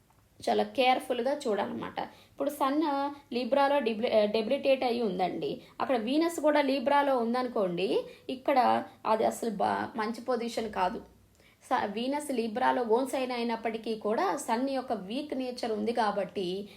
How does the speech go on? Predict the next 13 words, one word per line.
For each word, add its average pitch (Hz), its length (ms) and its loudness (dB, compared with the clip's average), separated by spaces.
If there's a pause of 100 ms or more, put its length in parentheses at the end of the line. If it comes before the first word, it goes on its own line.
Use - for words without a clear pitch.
(160)
ఇది 240 260 0 (340)
ఏమాత్రము 233 600 0 (300)
అంత 220 180 -2
ఫేవర్‌గా 226 580 2
ఉండదన్నమాట. 190 600 -2 (440)
ఒకవేళ 226 360 0 (120)
సన్ 233 260 2 (120)
వీనస్ 240 360 -2 (120)
రెండు 226 280 2 (160)
బాగుంటే 247 540 2
గనక 240 320 -2 (380)
అప్పుడు 320 400 0
బాగుంటుంది. 208 720 0